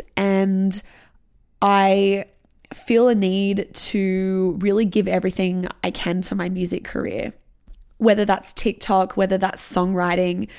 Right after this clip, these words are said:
whether that's, you know, being on the road and just having a side job, which I do actually now as, like, a source of income that isn't as stressful.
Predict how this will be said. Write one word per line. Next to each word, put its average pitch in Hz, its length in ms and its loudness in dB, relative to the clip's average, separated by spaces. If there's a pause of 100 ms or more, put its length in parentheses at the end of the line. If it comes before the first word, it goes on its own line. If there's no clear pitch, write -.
(220)
whether 190 260 2
that's, 185 720 0
you 208 80 0
know, 190 340 2 (160)
being 196 260 0
on 196 140 -2
the 208 80 0
road 185 400 0
and 185 300 -4 (280)
just - 320 2
having 190 720 0
a 190 60 2
side 190 460 2
job, 190 280 2
which 185 200 -2
I 190 80 2
do 185 280 0
actually 190 440 -4
now 180 460 -2
as, 185 220 0
like, 175 160 -2
a 202 60 -2
source 185 300 0
of 190 80 -6
income 185 500 -2
that 196 260 2
isn't 202 220 0
as 190 120 0
stressful. 196 640 0